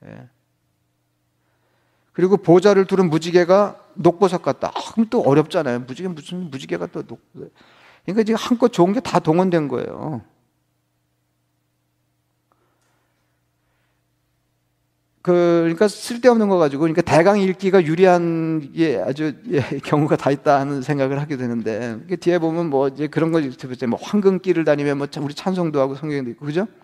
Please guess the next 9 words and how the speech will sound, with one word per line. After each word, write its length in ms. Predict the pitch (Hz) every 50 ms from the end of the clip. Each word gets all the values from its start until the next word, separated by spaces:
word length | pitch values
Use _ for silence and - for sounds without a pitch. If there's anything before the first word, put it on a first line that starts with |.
| _ _ _ _ _ - - _ _ - _ _
황금길이 480 | - - - 247 240 220 208 220 226 -
좋은 220 | - 156 156 160
거예요? 260 | 156 143 139 175 170 - _ _ _ _ _ _ _ _ _ _ _ _ _ _ _ _ _ _ _ _ _ _ _ _ _ _ _ _ _ _ _ _ _ _ _ _ _ -
아, 60 | -
흙길이 420 | 156 170 214 247 - - 285 262 220
좋지 280 | 226 214 208 - 233
무슨 180 | 214 190 196 226
황금길이 480 | - - 226 214 214 208 196 196 175
좋아요. 760 | 165 - 165 147 143 143 139 127 123 120 123 135 147 123 101